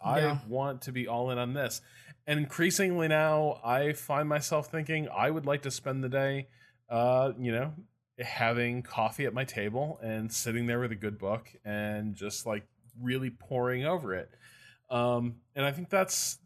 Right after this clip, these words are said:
Speaker 1: that's happened across, like, the board for me in games, uh,
Speaker 2: Yeah.
Speaker 1: to an extent. Like,
Speaker 2: And so,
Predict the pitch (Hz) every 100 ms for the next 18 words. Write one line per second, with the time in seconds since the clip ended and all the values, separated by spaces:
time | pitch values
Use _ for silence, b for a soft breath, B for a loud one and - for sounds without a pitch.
0 | 147 175 180 - 180 175 185 180 - 135
1 | - 151 151 - - - - _ 139 151
2 | 151 139 123 147 123 - 123 135 110 120
3 | 135 98 87 - 101 101 98 165 160 123
4 | 95 - - 92 90 104 107 95 - B
5 | B - -